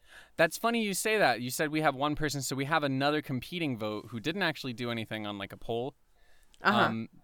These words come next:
Speaker 1: and he said he prefers Mamster, like, yes ma'am, no ma'am,
Speaker 2: Yeah, yeah, yeah.
Speaker 1: Mamster. Um,
Speaker 2: Uh-huh.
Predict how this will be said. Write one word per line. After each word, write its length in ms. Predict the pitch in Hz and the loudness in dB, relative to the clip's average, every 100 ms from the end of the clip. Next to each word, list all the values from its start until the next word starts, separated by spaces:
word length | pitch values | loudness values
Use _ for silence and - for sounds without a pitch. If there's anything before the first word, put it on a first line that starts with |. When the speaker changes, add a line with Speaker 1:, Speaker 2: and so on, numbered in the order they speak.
| _ _ - | _ _ -8
Speaker 1:
and 120 | 120 120 | -6 -6
he 240 | - 302 | -4 -2
said 380 | - 127 104 104 | 0 0 -2 -4
he 200 | - 170 | -6 -8
prefers 460 | 175 190 160 131 - - | -6 -6 -2 -4 -6 -8
Mamster, 1160 | 113 117 123 151 202 190 _ - - 226 240 240 | -4 0 0 0 -2 -8 _ -8 -4 -2 -2 -2
like, 260 | 139 117 - | -2 -2 -6
yes 300 | 135 135 - | -4 -2 0
ma'am, 260 | 156 160 | -2 -2
no 140 | 147 143 | 0 0
ma'am, 220 | 220 233 | 2 2
Speaker 2:
Yeah, 160 | 247 247 | 2 2
yeah, 80 | 247 | 2
yeah. 100 | 247 | 2
Speaker 1:
Mamster. 380 | 233 180 180 190 - - - - - - | 0 0 -2 -4 -14 -20 -20 -20 -12 2
Um, 260 | 151 156 | 2 4
Speaker 2:
Uh-huh. 560 | 185 196 196 233 220 | 2 0 0 0 0